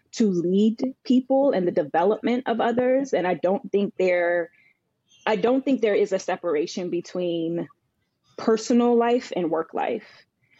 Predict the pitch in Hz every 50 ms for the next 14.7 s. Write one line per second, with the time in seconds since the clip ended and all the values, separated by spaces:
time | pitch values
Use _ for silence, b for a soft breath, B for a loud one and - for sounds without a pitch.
0 | b b b b b - 190 180 175 165 - - 185 185 185 156 190 180 185 196
1 | 196 190 185 - - - 190 185 180 180 180 170 170 151 - - - 190 175 175
2 | 180 190 208 226 247 254 254 - - - 175 185 - - 196 185 185 185 175 -
3 | 190 - 180 175 175 170 - - 175 160 - 156 156 165 175 - - 226 226 247
4 | 262 277 277 B B B B B B B B B B - 233 226 226 240 247 302
5 | 294 - 277 247 196 - - 208 202 208 214 208 202 - - 214 208 208 202 196
6 | 196 185 175 180 - _ _ _ _ - 247 254 285 302 233 214 226 233 214 208
7 | 196 185 - 180 180 175 - - 190 190 185 - 160 175 190 190 185 175 - -
8 | 180 165 156 - - 160 151 151 156 160 - - - - _ _ _ _ _ _
9 | _ _ _ _ _ _ _ _ _ - 196 208 208 196 196 208 - - 165 -
10 | - - - - - - - 269 - - - 269 - - 1077 1077 - - - -
11 | _ _ _ - - 220 202 - - _ - 165 160 - 214 240 240 247 220 202
12 | 175 175 131 170 175 _ _ _ _ _ _ _ _ _ _ _ _ _ _ _
13 | _ _ _ _ _ _ _ _ _ _ _ - - 220 220 - - 180 165 208
14 | 220 - - 208 226 240 220 240 208 165 151 - -